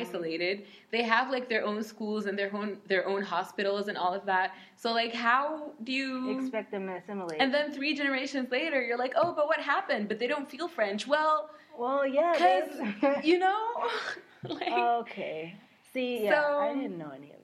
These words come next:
Speaker 2: that.
Speaker 1: فيعني, I think it's, it's, um, I'm not gonna say normal, but it's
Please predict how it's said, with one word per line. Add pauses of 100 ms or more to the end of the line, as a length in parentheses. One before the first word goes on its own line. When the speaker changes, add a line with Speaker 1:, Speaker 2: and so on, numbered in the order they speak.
Speaker 2:
that. (1160)
Speaker 1:
فيعني, (300)
I
think
it's, (240)
it's, (280)
um, (1120)
I'm
not
gonna
say
normal,
but
it's